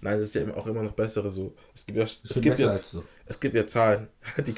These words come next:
Speaker 1: halt deinen Mund.
Speaker 2: <laughs>
Speaker 1: Es gibt ja Zahlen. Zum Beispiel Schüler, SchülerInnen mit hohem Sozio-, sozioökonomischen Status gehen,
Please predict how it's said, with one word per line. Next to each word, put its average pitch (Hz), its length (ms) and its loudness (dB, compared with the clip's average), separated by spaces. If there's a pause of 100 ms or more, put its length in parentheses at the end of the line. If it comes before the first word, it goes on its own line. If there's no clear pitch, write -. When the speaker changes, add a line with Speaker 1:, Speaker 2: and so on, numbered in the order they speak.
Speaker 1:
halt 151 180 10
deinen 117 220 8
Mund. 135 180 6
Speaker 2:
<laughs> - 840 6
Speaker 1:
Es - 120 -8
gibt - 160 0
ja 139 100 8
Zahlen. 120 340 6
Zum 117 100 -2
Beispiel 120 280 4
Schüler, 165 580 8 (160)
SchülerInnen 151 600 2
mit 131 240 -2
hohem 156 260 4
Sozio-, 135 440 4
sozioökonomischen 139 1000 0
Status 143 600 2 (360)
gehen, 123 400 0